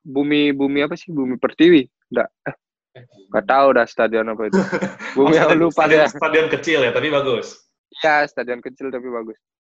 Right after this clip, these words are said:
Speaker 2: Oh, gitu, gitu, ya, ya. Waktu lawan Persija kamu nendang?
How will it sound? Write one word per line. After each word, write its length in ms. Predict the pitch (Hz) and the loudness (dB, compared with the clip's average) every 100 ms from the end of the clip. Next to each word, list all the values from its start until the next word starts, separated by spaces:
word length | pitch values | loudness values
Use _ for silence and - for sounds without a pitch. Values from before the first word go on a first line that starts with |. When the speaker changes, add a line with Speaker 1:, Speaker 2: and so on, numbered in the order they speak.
| _ | _
Speaker 2:
Oh, 540 | 117 120 120 120 120 | -10 -6 -4 -4 -6
gitu, 320 | 110 107 - 107 | -8 -14 -16 -16
gitu, 320 | 101 98 - | -16 -16 -20
ya, 320 | 98 95 92 | -18 -18 -20
ya. 140 | 92 _ | _ _
Waktu 240 | - 147 202 | -16 -2 2
lawan 560 | 202 214 220 220 220 | 4 2 0 -2 -4
Persija 340 | 202 202 196 262 | -6 -4 -2 0
kamu 300 | 269 294 269 | 0 -2 -2
nendang? 240 | 139 104 | -2 -4